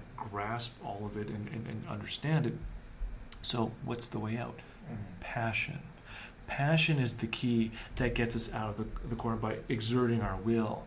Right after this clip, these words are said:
Speaker 2: Mm-hmm.
Speaker 1: and taking then that leap of faith.
Speaker 2: Mm-hmm.
Speaker 1: Uh, now Nietzsche will run with that in a different direction by exerting your will. He's, he's, he's in the same trajectory of Kierkegaard.
Speaker 2: Mm-hmm.
Speaker 1: But that's the way out
Speaker 2: Mm-hmm.
Speaker 1: of this corner we're boxed in. Passion.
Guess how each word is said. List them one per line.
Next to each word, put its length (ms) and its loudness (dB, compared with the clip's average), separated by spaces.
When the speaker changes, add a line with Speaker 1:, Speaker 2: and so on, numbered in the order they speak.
Speaker 2:
Mm-hmm. 180 -6
Speaker 1:
and 160 4
taking 320 4
then 160 0
that 220 -2
leap 180 0
of 80 -8
faith. 460 -4
Speaker 2:
Mm-hmm. 240 0
Speaker 1:
Uh, 100 0
now 120 4
Nietzsche 300 6
will 140 6
run 140 4
with 120 2
that 120 2
in 80 -4
a 40 -4
different 320 0
direction 340 0
by 140 -2
exerting 420 0
your 100 -8
will. 260 2
He's, 200 4
he's, 240 2
he's 160 0
in 120 2
the 60 0
same 200 0
trajectory 420 0
of 120 -4
Kierkegaard. 500 -2
Speaker 2:
Mm-hmm. 120 -4
Speaker 1:
But 200 2
that's 400 2
the 200 -2
way 300 2
out 420 0
Speaker 2:
Mm-hmm. 260 -2
Speaker 1:
of 140 6
this 160 4
corner 260 2
we're 120 6
boxed 440 2
in. 140 -2
Passion. 640 -4